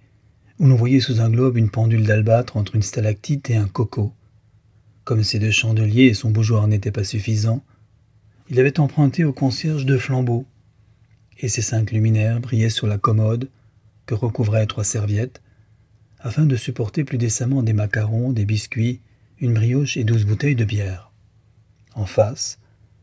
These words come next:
contre la muraille tendue d'un papier jaune, une petite bibliothèque en acajou contenait les fables de Lachambeaudie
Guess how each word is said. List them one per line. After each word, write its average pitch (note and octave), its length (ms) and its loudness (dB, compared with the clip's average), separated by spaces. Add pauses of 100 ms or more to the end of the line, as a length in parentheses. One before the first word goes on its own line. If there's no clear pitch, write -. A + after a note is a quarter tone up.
(140)
contre - 240 -6
la A2 80 2
muraille G#2+ 320 2
tendue A2 340 0
d'un A2+ 140 0
papier G#2 320 -4
jaune, G#2+ 380 -2 (760)
une A2+ 140 -2
petite D3 260 -4
bibliothèque C3 560 0
en A#2+ 100 -2
acajou A#2+ 420 -2
contenait C3+ 420 -2
les A#2+ 100 0
fables C3+ 380 -2
de A#2 100 -2
Lachambeaudie A2+ 800 -2